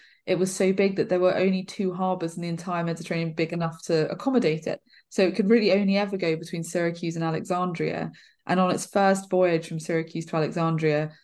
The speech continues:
Ptolemy, the pharaoh in Egypt at this time,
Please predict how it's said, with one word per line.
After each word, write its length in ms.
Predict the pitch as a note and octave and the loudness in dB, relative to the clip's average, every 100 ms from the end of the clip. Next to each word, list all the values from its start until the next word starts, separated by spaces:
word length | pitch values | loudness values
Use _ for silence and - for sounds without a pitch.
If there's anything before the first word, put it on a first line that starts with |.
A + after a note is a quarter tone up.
| _ _ _ | _ _ _
Ptolemy, 440 | - F3+ E3+ E3 | 0 0 2 0
the 100 | D#3+ | -2
pharaoh 360 | D#3 E3 D#3 D#3 | -2 0 2 2
in 60 | D#3+ | 2
Egypt 320 | D#3+ - - | -2 -4 -8
at 80 | - | -12
this 160 | D#3+ | -10
time, 440 | - D#3+ D#3+ D#3 | -2 0 0 -2